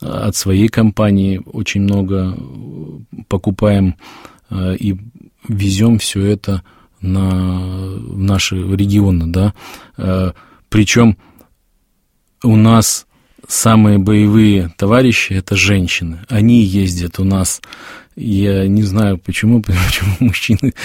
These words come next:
<laughs> не ездят у нас там, так сказать, не отвозят этот, э, груз, да,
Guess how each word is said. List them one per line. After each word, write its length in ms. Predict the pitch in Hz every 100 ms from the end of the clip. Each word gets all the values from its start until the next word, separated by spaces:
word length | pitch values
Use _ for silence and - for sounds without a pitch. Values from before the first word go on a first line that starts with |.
| -
<laughs> 280 | - - 160
не 220 | 151 127
ездят 360 | 113 110 104 98
у 40 |
нас 200 | 101 101
там, 240 | - 101 101
так 120 | -
сказать, 360 | - - 101 - - - -
не 120 | 104
отвозят 560 | 107 101 107 104 98 95
этот, 300 | 98 98 -
э, 260 | 107 101 101
груз, 540 | 117 101 101 117 123
да, 320 | 95 101 117